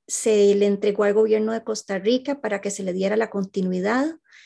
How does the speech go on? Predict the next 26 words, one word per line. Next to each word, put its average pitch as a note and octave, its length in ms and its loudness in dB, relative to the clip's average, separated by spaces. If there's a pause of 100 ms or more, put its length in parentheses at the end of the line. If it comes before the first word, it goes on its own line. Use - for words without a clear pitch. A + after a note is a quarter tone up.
(100)
se A3+ 200 0
trabajó, G3+ 800 -4
se - 180 -4
trabaja G#3+ 480 0
también G#3+ 340 -2
en A3 40 0
modalidad G3 420 -2
presencial, A#3 480 -4
sin B3 200 -4
embargo, G3+ 320 0
en G3+ 120 -4
todas A#3 180 -6
las C4 140 -4
comunidades G#3+ 500 0
se A3+ 120 -6
realizó F#3 380 -4
en G#3+ 80 -4
forma G#3 300 -2
virtual. B3+ 560 -2 (800)
Eh, G#3 680 8
realizamos A3 640 0
incluso A3+ 380 -2
eventos B3 500 2
en A#3 100 -4
algún G3+ 260 -2
momento C4 720 -4